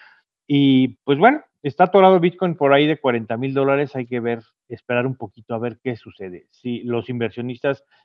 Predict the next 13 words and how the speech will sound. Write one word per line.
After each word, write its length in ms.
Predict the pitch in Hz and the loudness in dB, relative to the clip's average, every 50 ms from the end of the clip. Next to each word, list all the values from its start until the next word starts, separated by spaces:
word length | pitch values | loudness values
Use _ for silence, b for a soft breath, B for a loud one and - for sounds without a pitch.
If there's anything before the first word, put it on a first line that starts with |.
| _ _ | _ _
siguen 480 | _ _ - 156 151 143 160 151 147 | _ _ -6 -4 -2 -2 -2 -2 -2
entusiasmados 760 | 135 113 - 113 - - 107 95 123 139 135 135 139 131 104 | -4 -6 -8 -10 -10 -12 -10 -6 -2 0 0 0 0 -2 -6
en 160 | 113 120 107 | -12 -14 -10
que 140 | 98 113 113 | -8 -4 0
va 100 | 120 127 | 0 0
a 40 | 123 | 0
subir 200 | 107 - 113 107 | 0 -4 -10 -10
de 80 | 110 110 | -8 -8
valor, 460 | 104 98 98 107 127 156 202 220 _ _ _ _ _ _ _ _ _ _ - | -6 -6 -4 -2 -2 -2 -4 -4 _ _ _ _ _ _ _ _ _ _ -10
veremos 480 | 113 117 113 127 131 147 156 151 _ | -6 -4 -4 -4 -4 -6 -8 -10 _
si 100 | - 139 | -6 -6
así 300 | 131 127 - 139 135 131 | -6 -6 -8 -10 -12 -10
sucede. 420 | 131 156 151 139 175 220 262 _ | -10 -10 -10 -6 -6 -8 -8 _